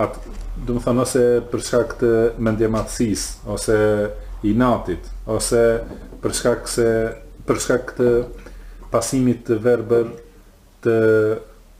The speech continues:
e, traditave çka i ka,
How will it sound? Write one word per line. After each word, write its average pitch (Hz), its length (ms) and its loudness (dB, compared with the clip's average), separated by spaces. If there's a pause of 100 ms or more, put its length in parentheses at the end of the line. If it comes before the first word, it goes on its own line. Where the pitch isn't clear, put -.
(760)
e, 113 120 -4 (120)
traditave 110 680 2 (400)
çka 104 280 -2
i - 60 -10
ka, 110 180 4